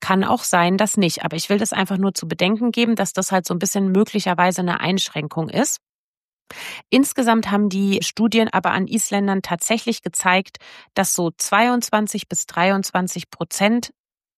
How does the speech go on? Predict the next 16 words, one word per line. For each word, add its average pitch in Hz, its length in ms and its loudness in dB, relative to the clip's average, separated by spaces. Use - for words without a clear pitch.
des - 340 0
Gewichts - 500 -4
völlig 202 500 0
in 185 160 2
Ordnung 147 440 0
sind. - 320 -8
Also 170 240 0
das 180 300 0
wäre 226 260 4
dann 196 180 0
sozusagen 190 760 -2
bei 190 100 0
einem 180 260 -2
dreihundertfünfzig 190 1040 -2
Kilo 165 360 -4
Isländer 254 680 2